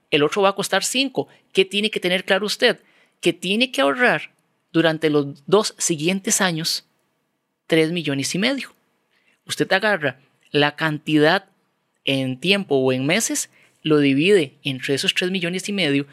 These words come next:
y ese tiene que ser su compromiso fijo mensual. De igual manera,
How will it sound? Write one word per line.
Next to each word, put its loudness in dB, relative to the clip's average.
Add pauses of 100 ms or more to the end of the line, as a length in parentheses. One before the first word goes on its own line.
(380)
y 4
ese -4
tiene -6
que -4
ser -2
su -2
compromiso 2
fijo -2 (120)
mensual. 2 (1160)
De 0
igual -2
manera, -2